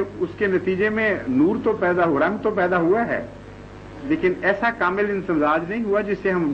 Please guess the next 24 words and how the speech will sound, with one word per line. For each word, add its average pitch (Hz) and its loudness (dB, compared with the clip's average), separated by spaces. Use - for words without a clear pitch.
नूर 175 4
कहते 110 -4
हैं। 80 -10
तो 185 -4
इस 208 0
माने 208 2
में 208 0
आ 175 2
हज़रत 180 0
सल्लल्लाहु 165 2
अलैहि 156 2
वसल्लम 156 0
को 147 2
नूर 143 4
फरमाया 135 0
गया 117 0
कि 135 -4
आपके 147 0
अंदर 165 2
सिफात 147 0
बारी 139 2
ताला 131 2
अपने 156 0
कामिल 190 2